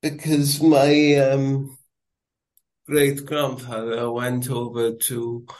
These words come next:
Wisconsin in, uh, red granite to work in the quarries,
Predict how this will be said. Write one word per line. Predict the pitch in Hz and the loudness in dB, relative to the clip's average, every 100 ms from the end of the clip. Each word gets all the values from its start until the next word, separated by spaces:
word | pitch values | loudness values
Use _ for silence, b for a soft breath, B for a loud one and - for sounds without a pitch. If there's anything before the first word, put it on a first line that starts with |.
| B B B - | B B B -4
Wisconsin | - 131 131 - 131 127 123 - 113 120 | 2 4 4 2 0 2 0 0 -2 -2
in, | 120 117 120 120 117 120 120 _ _ _ _ _ _ _ | -2 0 0 -2 -4 -6 -12 _ _ _ _ _ _ _
uh, | - 127 117 117 117 110 - _ _ - | 0 2 4 0 -2 -4 -10 _ _ 0
red | 143 143 143 | 4 4 2
granite | 147 143 143 127 131 135 - - - | 0 2 4 4 2 0 -2 -8 -6
to | 143 135 127 123 | -6 -4 -6 -6
work | - 127 135 127 - 151 | -4 2 4 2 -2 -4
in | 139 135 127 | 0 -2 0
the | 139 131 120 | 2 2 0
quarries, | - 139 131 135 151 180 | -2 0 2 2 0 -2